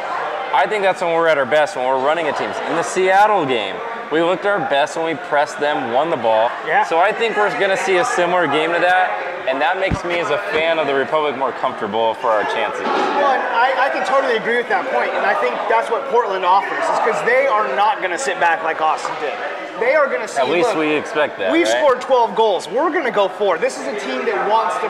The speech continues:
Speaker 2: play offensively.
Speaker 1: Absolutely.
Speaker 2: And I think we can take advantage of the
Speaker 1: And they're a two team.
Speaker 2: Yeah,
Speaker 1: And,
Speaker 2: well
Speaker 1: and they wanna show,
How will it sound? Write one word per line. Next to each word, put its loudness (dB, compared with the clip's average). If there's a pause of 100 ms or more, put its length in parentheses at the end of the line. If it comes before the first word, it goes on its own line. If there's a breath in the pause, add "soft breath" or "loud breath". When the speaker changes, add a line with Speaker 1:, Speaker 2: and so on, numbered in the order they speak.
(120)
Speaker 2:
play 0
offensively. -2
Speaker 1:
Absolutely. 0
Speaker 2:
And 2
I 4
think -8
we -4
can -6
take -2
advantage -4
of 0 (160)
the 0 (320)
Speaker 1:
And 2
they're 2
a 0
two 0
team. -2 (280)
Speaker 2:
Yeah, 2
Speaker 1:
And, -4
Speaker 2:
well 2
Speaker 1:
and -4
they 4
wanna 0
show, 0